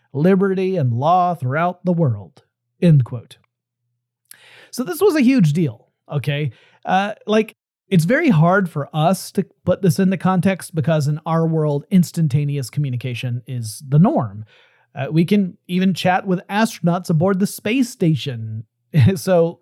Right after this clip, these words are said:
it's pretty incredible. But back then, this was truly monumental, and there were huge celebrations to commemorate the event. Uh, things got pretty rowdy, so much so that City Hall in New York City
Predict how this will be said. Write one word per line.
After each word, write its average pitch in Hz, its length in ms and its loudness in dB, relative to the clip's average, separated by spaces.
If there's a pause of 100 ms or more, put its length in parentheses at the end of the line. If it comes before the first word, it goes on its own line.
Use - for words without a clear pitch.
it's 185 260 -6
pretty 269 420 -2
incredible. 202 580 0
But 151 180 -6
back 220 260 -2
then, 185 440 0 (960)
this 262 300 -4
was 214 240 0 (160)
truly 247 640 2
monumental, 185 920 0 (160)
and 180 320 -2
there 202 100 4
were 208 140 4
huge 214 800 2
celebrations 160 920 -2
to 156 140 -6
commemorate 156 600 -2
the 143 140 -4
event. 131 460 -4 (120)
Uh, 135 220 -8
things 277 320 -8
got 254 320 -4 (200)
pretty 269 360 -4
rowdy, 139 840 -2 (200)
so 220 200 -4
much 240 260 -2
so 214 220 2
that 190 180 -2 (160)
City 208 360 0
Hall 185 360 2
in 151 140 0
New 156 80 0
York 175 280 -2
City 185 440 -4